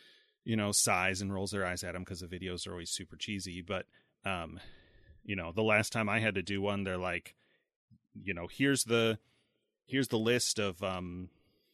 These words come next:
of where the law is," right? The, the, the law is you can't do this. Our policy is more,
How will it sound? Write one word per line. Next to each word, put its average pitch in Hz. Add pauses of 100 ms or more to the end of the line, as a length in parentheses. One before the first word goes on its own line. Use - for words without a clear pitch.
(480)
of 95
where 110
the 107
law 101 (240)
is," - (100)
right? 87
The, 95 (280)
the, 95 (180)
the 104
law 104
is 90
you 87
can't 98 (340)
do 101
this. 92 (160)
Our 127
policy 104
is 87
more, 98